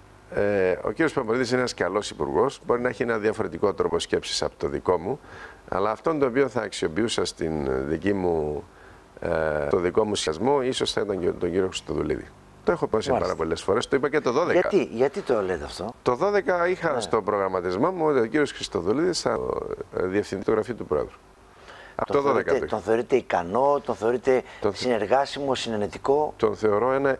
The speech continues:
Speaker 1: ικανό τεχνοκράτη, συνενετικό, τον έζησα, ε, επί Κυπριακής Προεδρίας της Ευρωπαϊκής Ένωσης. Είναι ένας άνθρωπος συγκροτημένος, έχει γνώσεις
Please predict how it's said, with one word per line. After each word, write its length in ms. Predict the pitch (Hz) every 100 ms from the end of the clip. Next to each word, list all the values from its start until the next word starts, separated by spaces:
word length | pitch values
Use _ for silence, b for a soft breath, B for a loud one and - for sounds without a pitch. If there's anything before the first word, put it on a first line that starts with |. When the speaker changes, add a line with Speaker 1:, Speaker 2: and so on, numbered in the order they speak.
| -
Speaker 1:
ικανό 560 | - - 95 98 123
τεχνοκράτη, 920 | 131 110 - 87 - 80 78 135 208 302
συνενετικό, 920 | - - 117 98 87 - - 101 247 - - -
τον 500 | 92 85 85 78 71
έζησα, 760 | - 120 113 113 101 95 87 67 - - - - -
ε, 280 | 87 85 80 -
επί 180 | 90 95
Κυπριακής 560 | - 73 85 82 107
Προεδρίας 440 | - 90 80 90 82
της 160 | -
Ευρωπαϊκής 580 | 80 73 69 67 71 -
Ένωσης. 540 | 87 98 123 160 - - B B B B B
Είναι 60 | 156
ένας 240 | 151 135 123
άνθρωπος 360 | 110 101 92
συγκροτημένος, 720 | - 82 82 73 78 135 156 139
έχει 180 | 117
γνώσεις 580 | 87 80 95 - 208 -